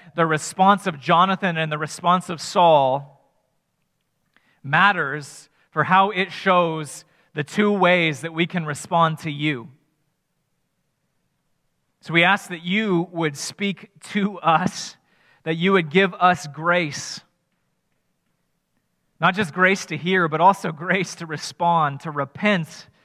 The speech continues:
and return to you in those areas of our lives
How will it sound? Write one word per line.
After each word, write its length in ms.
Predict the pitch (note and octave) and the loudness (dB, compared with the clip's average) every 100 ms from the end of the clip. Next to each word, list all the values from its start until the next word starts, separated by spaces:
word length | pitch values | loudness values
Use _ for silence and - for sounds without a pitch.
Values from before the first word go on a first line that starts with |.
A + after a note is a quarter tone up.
| _ _ - | _ _ -14
and 120 | C#3+ | -10
return 360 | D3 - E3+ | -8 -4 -4
to 120 | E3 E3 | -4 -6
you 440 | D3+ D#3 C3+ B2 A#2 _ _ _ _ _ _ _ _ _ _ _ _ _ _ _ _ | -6 -6 -8 -12 -18 _ _ _ _ _ _ _ _ _ _ _ _ _ _ _ _
in 100 | C#3+ | -8
those 180 | C#3 C3+ | -6 -6
areas 440 | D3 D#3 E3+ D#3+ C#3+ | -2 0 0 -2 -2
of 80 | C#3+ | 0
our 120 | C3+ | 0
lives 600 | C3 A#2 G#2+ - - | 0 -4 -8 -12 -20